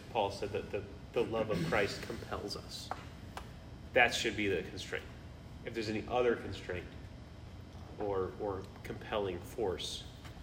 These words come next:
um, it should be done away with. 'Cause really, that, it's, it's, it's bad for you, but it's even worse for the people that you lead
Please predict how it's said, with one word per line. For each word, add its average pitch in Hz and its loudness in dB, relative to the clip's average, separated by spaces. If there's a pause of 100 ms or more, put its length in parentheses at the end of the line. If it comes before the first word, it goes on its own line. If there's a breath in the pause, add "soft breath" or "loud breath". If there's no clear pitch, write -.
(500)
um, 90 0 (2750)
it - -4
should - -2
be 101 0
done 92 4
away 87 0
with. - -6 (1120)
'Cause 135 2
really, 143 12
that, 117 10
it's, 113 2
it's, - 2 (340)
it's 117 -4
bad 151 10
for 120 2
you, 123 6
but 107 8
it's 104 2
even 117 4
worse 107 4
for - -4
the - -6
people 95 -2 (680)
that 101 0
you 92 -4
lead 92 -2